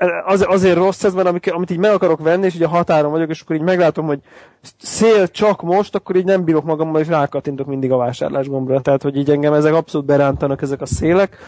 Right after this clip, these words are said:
De minden esetre szóval, hogy ez egy, ez egy le vo-, le volt árazva ez a Pac-Man, és akkor ezt megvettem, és hát nagyon, tehát nagyon jó. Szóval tényleg. Már akkor is beszéltünk róla, hogy ez nagyon jó, de most már ugye megvan a teljes változat, és, és tényleg nagyon jó, tehát a PlayStation Networkről én most, én most csak ezt,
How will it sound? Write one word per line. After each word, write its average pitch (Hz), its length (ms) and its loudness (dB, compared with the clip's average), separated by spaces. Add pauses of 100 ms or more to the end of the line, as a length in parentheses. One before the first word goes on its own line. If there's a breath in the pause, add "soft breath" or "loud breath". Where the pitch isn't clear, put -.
(320 loud breath)
De 165 80 2
minden 190 160 4
esetre 175 260 0
szóval, 156 260 0
hogy 151 80 0
ez 151 80 -2
egy, 151 180 2
ez 147 140 0
egy 147 100 0
le 156 100 2
vo-, 147 180 0
le 151 120 0
volt 135 300 -2
árazva 131 340 0
ez 127 80 -4
a 131 60 -2
Pac-Man, 151 420 -2
és 147 140 -6
akkor - 120 -14
ezt 143 120 -14
megvettem, 151 500 0
és 143 160 -4
hát 139 140 -8
nagyon, 156 380 -6 (100)
tehát 147 200 0
nagyon 139 300 2
jó. 127 380 -2
Szóval 139 300 0
tényleg. 131 540 2
Már 196 160 0
akkor 190 200 0
is 165 80 0
beszéltünk 156 400 0
róla, 151 120 0
hogy 143 100 4
ez 139 60 -4
nagyon 165 220 0
jó, 185 120 0
de 165 80 0
most 156 180 -4
már 147 120 -2
ugye 143 200 0 (540 loud breath)
megvan 135 300 -2
a 135 40 0
teljes 131 300 0
változat, 139 440 -2
és, - 320 -10
és - 320 -12 (440)
tényleg 135 260 2
nagyon 151 260 2
jó, 185 180 2
tehát 151 200 -2
a 143 100 0 (280)
PlayStation 143 480 -4
Networkről 135 460 -4
én 131 80 -2
most, 131 300 -6 (240)
én 143 120 -8
most 135 260 -8
csak 135 200 -4
ezt, - 340 -10